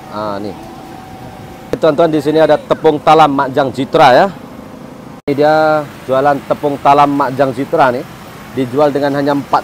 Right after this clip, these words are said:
ringgit saja, besar-besar lah macam ni ya. Empat ringgit sahaja. Tengok, tengok. Ah, tengok ni, tengok ni, tengok ni.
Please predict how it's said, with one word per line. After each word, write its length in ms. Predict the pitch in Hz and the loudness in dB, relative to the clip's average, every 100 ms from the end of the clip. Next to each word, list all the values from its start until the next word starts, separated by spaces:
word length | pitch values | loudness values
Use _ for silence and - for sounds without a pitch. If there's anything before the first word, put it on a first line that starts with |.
| 139 | -2
ringgit 320 | 139 147 - | -2 -2 -2
saja, 240 | 135 156 | 2 2
besar-besar 560 | 127 123 123 120 - 131 | 2 0 0 -2 0 0
lah 160 | 139 135 - | 0 -4 -6
macam 240 | 123 135 143 | -4 0 2
ni 160 | 156 | 2
ya. 80 | 165 - - - - - - - | 0 -4 -16 -20 -20 -20 -18 -14
Empat 320 | 113 135 131 | -2 0 0
ringgit 400 | 131 135 131 139 | -2 -2 2 0
sahaja. 1120 | - 135 131 120 123 127 127 120 - 156 143 95 | 0 0 2 2 0 2 2 0 0 2 4 0
Tengok, 240 | 113 120 | -2 -2
tengok. 220 | 127 123 | 0 -2
Ah, 320 | - 104 110 104 | -2 -4 -4 -4
tengok 240 | 117 117 | -4 -6
ni, 160 | 113 95 | -6 -8
tengok 220 | 113 107 | -6 -6
ni, 60 | 101 | -6
tengok 220 | 113 | -6
ni. 80 | 110 | -6